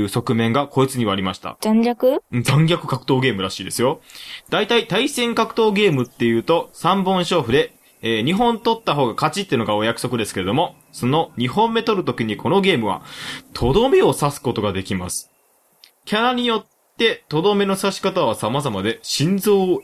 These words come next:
Speaker 1: えぐり出してむしゃむしゃしてみたり、投げキッスしたら一瞬で燃えて骨だけになったり、落雷で骨だけになったり、氷漬けにされてバラバラに、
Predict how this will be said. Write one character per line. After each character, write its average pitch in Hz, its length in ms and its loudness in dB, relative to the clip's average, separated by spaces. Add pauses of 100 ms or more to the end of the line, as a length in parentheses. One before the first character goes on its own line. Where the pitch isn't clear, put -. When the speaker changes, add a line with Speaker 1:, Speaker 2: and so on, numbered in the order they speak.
Speaker 1:
え 123 140 -2
ぐ 196 160 -2
り 226 100 -2
出 226 160 -2
し - 60 -10
て 107 140 -4
む 104 140 -2
し 240 160 -2
ゃ 233 40 2
む 185 100 2
し - 120 -4
ゃ 98 40 -4
し - 100 -6
て 107 120 -4
み 107 80 -4
た - 120 -8
り、 123 180 -12 (600)
投 123 160 0
げ 220 140 0
キ - 180 -4
ッ 226 40 0
ス - 240 -4
し - 100 -6
た 123 120 0
ら 107 220 -2
一 117 100 -6
瞬 196 420 -2
で 202 140 0
燃 185 220 2
え - 20 -4
て 196 280 -4 (120)
骨 190 320 -2
だ 226 140 0
け 165 160 -2
に 107 100 -2
な 101 120 0
っ 104 60 -10
た 95 140 -6
り、 90 160 -12 (580)
落 147 360 -2
雷 233 240 0
で 208 240 0 (360)
骨 208 260 2
だ 190 140 0
け 143 160 2
に 120 80 0
な 104 80 -2
っ 107 60 -8
た - 180 -8
り、 87 140 -12 (440)
氷 196 460 0
漬 180 220 -4
け 175 80 0
に 165 80 0
さ 165 120 -2
れ 156 80 0
て 156 260 -2 (100)
バ 110 160 0
ラ 175 160 2
バ 196 160 2
ラ 185 220 2
に、 170 260 -2